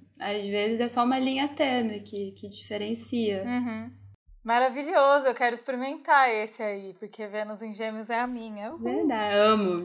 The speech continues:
Speaker 1: Inclusive, amo.
Speaker 2: É... Ah, o Bruno Eno, só situando os, os ouvintes, mais uma vez, o Bruno Eno é o convidado do, do episódio de Virgem.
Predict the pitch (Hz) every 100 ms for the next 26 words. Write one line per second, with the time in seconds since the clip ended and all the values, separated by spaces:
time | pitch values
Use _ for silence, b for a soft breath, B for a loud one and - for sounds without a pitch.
0 | 190 - 180 190 202 190 190 185 185 -
1 | _ _ _ _ - 233 226 226 226 226
2 | 226 226 220 220 214 208 - 320 262 247
3 | 214 277 349 302 247 269 311 240 - 226
4 | 226 269 254 226 233 240 220 196 180 185
5 | - - - 214 208 185 208 247 285 -
6 | - 214 208 202 196 202 233 262 233 208
7 | 233 240 240 240 254 254 285 262 262 254
8 | 247 262 214 262 269 269 262 262 254 247
9 | 226 220 208 190 196 _ _ 202 247 247
10 | 247 254 240 220 254 233 277 285 220 190
11 | 180